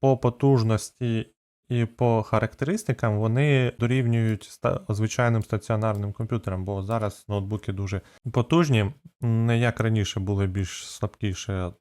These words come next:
за стаціонарні комп'ютери, тому можна купити ноутбука. Ну і, звісно, ціна між комп'ютером та ноутбуком буде відрізнятися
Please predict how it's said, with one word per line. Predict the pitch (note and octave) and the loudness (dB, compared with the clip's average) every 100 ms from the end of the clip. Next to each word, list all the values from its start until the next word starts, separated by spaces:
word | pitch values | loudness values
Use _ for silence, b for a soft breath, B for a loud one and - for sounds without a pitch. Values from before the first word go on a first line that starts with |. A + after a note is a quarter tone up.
| - | -8
за | G#2+ A#2 A2+ | 0 2 0
стаціонарні | - A2+ - A#2 A2 A2+ A2+ A2 G#2 | -2 -4 -2 0 0 2 2 0 -2
комп'ютери, | G#2+ G2+ D#3+ - C3+ | -4 -2 -4 -2 -4
тому | G#2+ G#2+ G#2+ A2 C3+ D3 C#3+ B B - | -2 -2 -2 2 2 2 0 B B -4
можна | A#2+ C3+ G#2+ | 0 2 0
купити | - - B2 - A2 | -2 -4 -4 -2 -2
ноутбука. | G#2+ F#2+ G2 G2+ | -2 -4 -6 -4
Ну | C3 F3+ | 0 0
і, | |
звісно, | A2 B2+ C3+ A#2+ A2+ G#2+ | 0 -2 0 2 4 2
ціна | - A#2 A#2+ G#2+ | 2 0 2 2
між | G#2+ G#2 - - | 2 0 -2 -8
комп'ютером | - A2 G2+ A2 G2 G2+ G2 F#2+ | -4 -2 0 -2 0 -2 -2 -2
та | G#2+ G#2 | 0 0
ноутбуком | G2+ G#2 A#2+ D#3+ C3+ A#2+ A2+ G#2+ - | 0 -2 -4 -4 -2 0 -2 -4 -8
буде | G#2+ A#2 A2 | -2 0 2
відрізнятися | G#2 G2+ G#2 G2 A2 A#2+ G#2+ - G#2+ | 0 0 -2 0 0 0 -2 -4 -6